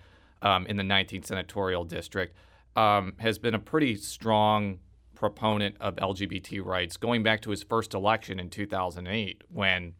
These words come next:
it wasn't necessarily something that even Democratic candidates did.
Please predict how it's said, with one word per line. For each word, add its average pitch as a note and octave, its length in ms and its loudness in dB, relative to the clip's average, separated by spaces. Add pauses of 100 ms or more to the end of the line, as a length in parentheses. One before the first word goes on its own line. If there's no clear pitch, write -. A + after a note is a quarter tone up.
(360)
it A#2 160 -4
wasn't B2 340 2
necessarily G#2 880 0
something G2+ 440 -4
that F#2 120 -2
even G2+ 300 -6
Democratic G#2+ 560 -2
candidates F2+ 520 -10
did. F2 300 -8